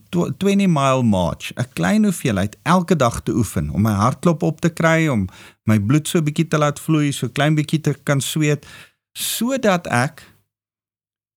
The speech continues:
fiks kan wees en tot die Here se eer kan werk. So, sal jou liggaam oppas, getrou goed doen, sal jy jou talente en jou vermoëns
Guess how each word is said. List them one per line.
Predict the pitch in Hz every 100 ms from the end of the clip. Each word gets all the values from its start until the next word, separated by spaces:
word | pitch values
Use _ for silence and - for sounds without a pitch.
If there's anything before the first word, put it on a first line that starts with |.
| _
fiks | - - 226 - -
kan | 123 92
wees | 78 - - - _ _ _ -
en | 117
tot | 117
die | 113 104
Here | 104
se | 104 -
eer | 95 98
kan | 90 87 78
werk. | 62 92 - - _ _ _
So, | - 160 131 - - _ _
sal | - - 202
jou | 220
liggaam | 208 135 139 - 156
oppas, | 120 95 73 71 - - _
getrou | - 151 - - 190 180 190 185 170 -
goed | - - 190 139
doen, | 98 73 - _ _ _ _ -
sal | 165 190
jy | 196 196
jou | 180 175
talente | 180 156 131 175 180
en | 196 185
jou | 180
vermoëns | - 165 127 131 170 165 147